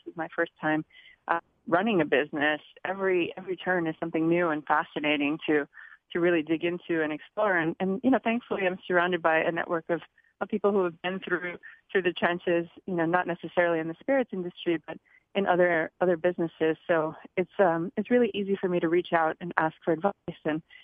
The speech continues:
and then in those moments, you know, you get some people that are a little bit farther ahead of you. There's some people that are way farther ahead of you. And then there's some people that are slightly behind that you get the opportunity to help them along. And, and that's a real joy.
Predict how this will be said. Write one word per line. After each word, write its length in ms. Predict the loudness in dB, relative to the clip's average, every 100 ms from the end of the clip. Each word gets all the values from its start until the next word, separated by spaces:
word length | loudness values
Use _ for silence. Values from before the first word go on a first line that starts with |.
| -20 _ -2
and 120 | 2
then 140 | 4 2
in 240 | 0 2
those 200 | 2 0
moments, 420 | -2 -4 -4 -6 -8
you 80 |
know, 80 | -6
you 140 | -4 0
get 160 | -2 -2
some 120 | -8
people 300 | -6 -4 -2
that 140 | 0 2
are 320 | 2 0 -4
a 40 | -2
little 160 | 0
bit 240 | 0 0 -4 _ _ _
farther 340 | 2 4 4 0
ahead 220 | 0 -2
of 80 | 0
you. 160 | 0
There's 180 | 0 -2 -2
some 120 | -2
people 200 | 0 2
that 120 | 4
are 80 | 2
way 300 | 4 4 2 2
farther 260 | 2 2
ahead 180 | 2 0
of 80 | -2
you. 260 | 0 0 -2
And 120 | 0 2
then 100 | 4
there's 140 | 2
some 120 | -2 -8
people 180 | -10 _
that 80 | 0
are 100 | 0 -2 -16 _ _
slightly 240 | -2 0
behind 440 | 2 2 4 2 2
that 120 | -4
you 220 | -4 -2
get 160 | -2 -2
the 120 | 0
opportunity 600 | -2 -2 -8 -10 -6 -2 0
to 80 |
help 220 | 0 0 0
them 160 | 0
along. 340 | 2 2 2 -2 -12 -20 -16 -2
And, 280 | 2 2 2
and 120 | 2
that's 160 | 2 2
a 80 | 0
real 140 | 0
joy. 320 | 0 -2 -2